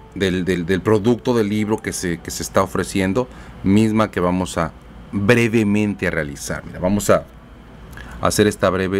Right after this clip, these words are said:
exploración. Mira, otra vez vamos a compartir la pantalla.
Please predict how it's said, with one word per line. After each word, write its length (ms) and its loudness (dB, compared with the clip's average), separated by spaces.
exploración. 760 0
Mira, 180 2
otra 220 0
vez 140 0
vamos 280 -2
a 140 2
compartir 420 0
la 100 4
pantalla. 460 0